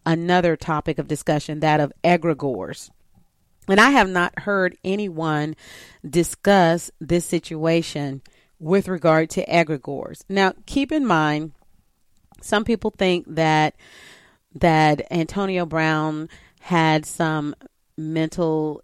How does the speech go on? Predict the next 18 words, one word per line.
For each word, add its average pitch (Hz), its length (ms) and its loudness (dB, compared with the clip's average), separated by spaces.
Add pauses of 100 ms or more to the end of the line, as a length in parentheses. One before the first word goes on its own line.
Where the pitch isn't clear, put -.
(140)
issues 151 480 -2
as 143 180 0
it 147 60 -8
relates 156 500 -2
to 151 240 -10
possibly 156 800 -4
some 151 380 -6
football 151 500 -4
injury 147 600 -6 (440)
where 151 200 -4
he 151 140 -4
was 139 200 -8
knocked 135 280 -6
out. 214 400 6 (340)
Some 208 460 0
people 190 380 -4
say 170 560 4
that 156 460 2